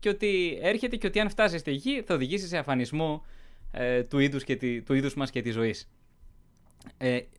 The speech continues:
λοιπόν, γιατί θεωρώ εγώ ότι είναι πάρα πολύ εύστοχη σάτυρα... Μ' άρεσαν, ε,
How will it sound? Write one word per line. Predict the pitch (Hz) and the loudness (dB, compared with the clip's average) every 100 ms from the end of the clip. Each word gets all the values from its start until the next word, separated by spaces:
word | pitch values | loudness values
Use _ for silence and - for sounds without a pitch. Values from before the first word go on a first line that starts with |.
| - 131 - | -12 -12 -6
λοιπόν, | 139 143 170 139 | -4 0 2 0
γιατί | 143 143 143 233 240 | 2 2 4 2 2
θεωρώ | 240 190 | 4 4
εγώ | 190 | 6
ότι | 208 214 | 4 2
είναι | 208 | 2
πάρα | 202 202 208 | 6 6 6
πολύ | 175 151 160 160 147 _ _ _ _ _ | 2 0 2 0 -4 _ _ _ _ _
εύστοχη | 156 160 - 160 165 | 4 4 2 0 0
σάτυρα... | 143 170 165 127 110 101 - _ - - _ _ _ _ 151 | 4 6 6 4 0 -2 -10 _ -20 -20 _ _ _ _ 0
Μ' | 165 | 6
άρεσαν, | 214 233 233 226 156 | 6 6 2 2 0
ε, | 156 | -2